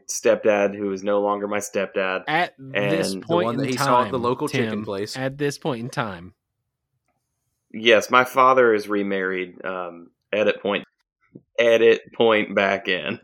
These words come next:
Speaker 3: Hey, the next time Mark calls you, tell him maybe do something different with the hair.
Speaker 2: <laughs> Maybe. Yeah, you know what the definition of insanity is, Pop?
Speaker 3: Ugh.
Speaker 2: Oh, man. Uh,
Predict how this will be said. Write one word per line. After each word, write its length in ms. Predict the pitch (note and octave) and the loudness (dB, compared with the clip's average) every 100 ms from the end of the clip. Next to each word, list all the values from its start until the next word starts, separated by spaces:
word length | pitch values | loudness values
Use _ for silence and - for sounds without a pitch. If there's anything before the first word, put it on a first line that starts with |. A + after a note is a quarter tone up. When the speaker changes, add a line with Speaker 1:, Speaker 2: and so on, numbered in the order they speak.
| _ | _
Speaker 3:
Hey, 240 | D3 C3 A#2+ | 0 0 0
the 120 | B2 | 0
next 260 | D#3 E3+ | 0 0
time 260 | - D#3+ C#3+ | -2 -2 0
Mark 260 | C#3+ C3 - | -2 -2 0
calls 300 | C3+ A#2+ G#2+ | 0 0 -4
you, 60 | |
tell 280 | F2+ C3 A#2+ | -6 -4 -4
him 260 | A2 G#2+ - _ _ _ _ _ _ _ _ _ _ _ C3 _ - _ C#2+ _ | -6 -10 -16 _ _ _ _ _ _ _ _ _ _ _ _ _ -20 _ -20 _
maybe 300 | A#2+ B2 B2 | -8 -6 -6
do 160 | A#2+ A2+ | -6 -6
something 260 | B2 G#2+ | -6 -6
different 300 | G#2+ G#2 A2+ | -6 -6 -8
with 100 | G2 | -10
the 60 | A2+ | -14
hair. 220 | D#3 - - _ - | -16 -18 -20 _ -8
Speaker 2:
<laughs> 680 | - D4+ - E4 - C#4+ - | -2 -2 0 -2 2 0 0
Maybe. 360 | A#3+ C4 D4+ - - - - | 0 2 2 -4 -16 -18 -4
Yeah, 260 | F3+ D#3+ - | 2 2 4
you 160 | G3+ F#3+ | 2 4
know 100 | G#3+ | 4
what 120 | G3+ | 2
the 60 | E3+ | 0
definition 520 | F3+ G#3 G3 F#3 E3+ | 0 0 -2 -6 -6
of 120 | D3 | -6
insanity 680 | C#3+ C3+ - D3 D#3 D#3+ D#3+ | -6 -8 -8 -8 -8 -8 -6
is, 220 | E3 F3 | -6 -8
Pop? 400 | - F3 F3+ - - - _ _ _ _ _ _ _ _ _ _ _ _ C#3+ | -6 -4 -4 -6 -14 -20 _ _ _ _ _ _ _ _ _ _ _ _ -10
Speaker 3:
Ugh. 60 | |
Speaker 2:
Oh, 640 | B2 G#2+ G#2 A#2 A2 G2 G2 | -6 -6 -6 -6 -6 -6 -8
man. 680 | G2+ G#2+ G#2+ G2+ F#2+ F#2 _ _ _ _ _ _ _ _ _ _ - | -8 -6 -6 -6 -10 -14 _ _ _ _ _ _ _ _ _ _ -8
Uh, 560 | C#3+ C3+ C3 B2+ A#2 | 0 2 2 2 0